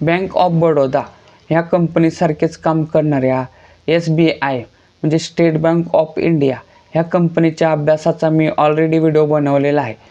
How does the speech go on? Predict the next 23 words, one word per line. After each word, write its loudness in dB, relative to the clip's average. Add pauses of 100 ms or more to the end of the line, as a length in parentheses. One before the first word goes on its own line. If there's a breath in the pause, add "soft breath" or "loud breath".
(240 soft breath)
तर -2 (140)
तो 4
व्हिडिओ 4
मी 2
ह्या, 2 (540 soft breath)
ह्या 2 (200)
व्हिडिओच्या 2
डिस्क्रिप्शन -2
बॉक्समध्ये 0
ठेवणार -2
आहे. -4 (380 soft breath)
तर -4 (100)
तुम्ही 4
अजून 0
एसबीआय 2
ह्या -4
कंपनीच्या -2
अभ्यासाचा -2
व्हिडिओ 2
जर 0
पाहिला 0
नसेल 0 (440 soft breath)
तर -2